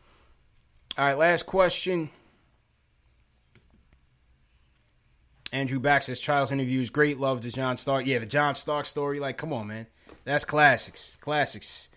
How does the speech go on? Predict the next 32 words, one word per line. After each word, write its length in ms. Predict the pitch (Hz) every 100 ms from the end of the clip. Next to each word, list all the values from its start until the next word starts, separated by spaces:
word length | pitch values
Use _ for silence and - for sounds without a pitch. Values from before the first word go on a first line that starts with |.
| _ _ 117
And 80 |
Andrew, 300 | 139 156 139
I, 60 | 143
it 120 | 131
looks 240 | 131 156 -
like 160 | 151
you're 160 | 143 151
new. 320 | 131 143 131
I 100 | 120
don't, 220 | 135 131
I 80 | 110
don't 180 | 135 131
recall 340 | 123 - 131
much 240 | 123 123 -
interaction 500 | 123 123 127 117 117
with 160 | 110
you, 100 | 139
so 120 | 120 120
it 20 |
looks 180 | 131 -
like 180 | 123
you're, 140 | 117 117
you're 460 | 117 120 117 120
a 60 | 110
new, 340 | 117 127 117 104 - - _ -
uh, 280 | 113 110
viewer. 340 | 92 117 123 113
So 160 | 110
welcome 320 | 110 123 - 107
to 140 | 117
the 100 | 104
show. 500 | - - 135 123